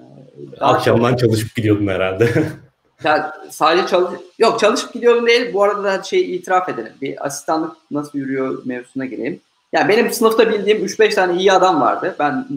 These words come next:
Speaker 1: ödevleri okurken yaptığım şeyi anlattım yani şu an. Ee, o üç beş tane adamın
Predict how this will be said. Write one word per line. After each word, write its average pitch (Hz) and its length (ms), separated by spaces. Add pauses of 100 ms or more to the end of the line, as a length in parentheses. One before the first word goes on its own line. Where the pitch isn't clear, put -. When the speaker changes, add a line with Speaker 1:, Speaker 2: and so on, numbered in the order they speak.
(160)
Speaker 1:
ödevleri 147 320
okurken 156 480
yaptığım 139 380
şeyi 123 180
anlattım 110 420
yani - 220 (180)
şu 107 80
an. 123 120 (640)
Ee, 113 60 (1700)
o 233 160
üç 226 140
beş 240 160
tane 165 200
adamın 185 460